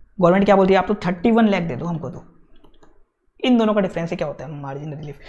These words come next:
गवर्नमेंट ने आपको कितने की relief दे दी? वन लाख फ़ोर्टी टू थाउजेंड वन हंड्रेड की रिलीफ दे दी इस case में, ये होती है मार्जिनल relief। ये क्या होती है? मार्जिनल relief। ये आ गई आपकी marginal relief,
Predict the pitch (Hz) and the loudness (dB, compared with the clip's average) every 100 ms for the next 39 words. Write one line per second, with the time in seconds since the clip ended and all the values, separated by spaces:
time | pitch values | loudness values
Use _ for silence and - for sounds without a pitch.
0 | - - 175 190 202 196 196 208 226 233 | -4 2 4 6 4 4 2 4 6 6
1 | 226 202 170 135 - - - - 175 208 | 6 6 2 0 -8 -20 -20 -8 2 4
2 | 226 190 175 185 - - - 160 196 202 | 4 2 0 -2 -10 -12 -6 -2 0 0
3 | 196 156 151 170 180 - - - - - | -2 -4 -4 -6 -8 -14 -20 -20 -20 -8
4 | - 180 175 151 - 143 131 151 - 160 | 0 0 0 -2 -6 -6 -8 -10 -8 -6
5 | 175 - 127 131 131 - - - _ 185 | -6 -8 -12 -12 -18 -20 -20 -20 _ 2
6 | 208 135 185 165 123 - 123 127 - - | 2 0 -4 -6 -6 -12 -14 -18 -20 -10
7 | - 220 202 139 76 - - _ - 143 | -2 2 0 -2 -12 -18 -20 _ -14 -10
8 | 123 117 135 131 - - - - _ - | -10 -12 -16 -18 -20 -20 -20 -20 _ -12
9 | - 208 220 143 147 135 - - 202 - | -2 0 0 -2 -6 -10 -12 -16 -18 -20
10 | _ _ _ - - - - - - _ | _ _ _ -18 -18 -20 -20 -20 -20 _
11 | - | -20